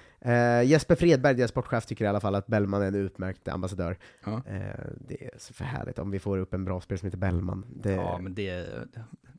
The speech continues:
Speaker 2: det är oändliga möjligheter för oss.
Speaker 1: Livslång dröm.
Speaker 2: Ja.
Speaker 1: Eh, Aris Limassol har vunnit mot Doxa. Eh, då spelade både Frans Brorsson, eh, Leo och Leo Bengtsson. Eh, Kasaniklic har fått speltid för första gången sedan tjugosjunde november,
Speaker 2: Oj.
Speaker 1: eh, på Cypern.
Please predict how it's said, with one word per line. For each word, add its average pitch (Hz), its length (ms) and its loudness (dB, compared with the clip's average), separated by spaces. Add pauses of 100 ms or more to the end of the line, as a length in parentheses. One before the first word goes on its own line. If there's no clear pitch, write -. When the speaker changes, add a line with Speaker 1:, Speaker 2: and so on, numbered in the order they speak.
(260)
Speaker 2:
det 123 120 -8
är 127 60 -8
oändliga 160 500 4
möjligheter 101 460 0
för 123 100 -2
oss. 135 100 6
Speaker 1:
Livslång 143 720 2
dröm. 98 360 0
Speaker 2:
Ja. 104 260 -2 (200)
Speaker 1:
Eh, 120 580 6 (120)
Aris 156 220 8
Limassol 156 560 8
har 151 80 10
vunnit 151 180 6
mot 147 220 6
Doxa. 165 760 10 (160)
Eh, 131 220 10
då 127 180 6
spelade 131 280 6
både 123 200 8
Frans 123 300 4
Brorsson, 120 580 4
eh, 117 340 4
Leo 120 320 6 (160)
och 120 220 0
Leo 127 160 8
Bengtsson. 113 480 4 (400)
Eh, 120 220 4
Kasaniklic 147 800 4
har 147 60 6
fått 147 160 0
speltid 139 380 2
för 127 60 -10
första 135 180 2
gången 123 120 4
sedan 120 100 0
tjugosjunde 127 460 2
november, 120 800 2
Speaker 2:
Oj. 127 80 -2
Speaker 1:
eh, 120 100 0
på 131 80 -2
Cypern. 123 460 2